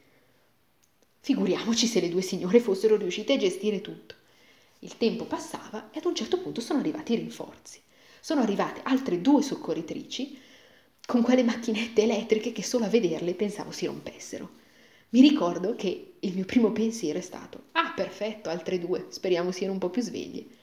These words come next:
Fortunatamente le cose stavano migliorando, mi hanno misurato i parametri vitali, fatto alcune domande per capire meglio cosa fosse successo,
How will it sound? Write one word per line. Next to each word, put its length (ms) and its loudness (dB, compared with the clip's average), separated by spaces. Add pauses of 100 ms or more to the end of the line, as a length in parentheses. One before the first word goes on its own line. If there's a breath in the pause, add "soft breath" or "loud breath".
(240 loud breath)
Fortunatamente 760 0
le 100 2
cose 260 -2
stavano 340 -6
migliorando, 540 -6
mi 100 -8
hanno 120 -10
misurato 500 -8
i 40 -8
parametri 480 -12
vitali, 440 0
fatto 240 -8
alcune 300 -10
domande 520 -6 (200 loud breath)
per 140 -10
capire 300 0
meglio 280 0
cosa 220 -6
fosse 280 -10
successo, 680 -14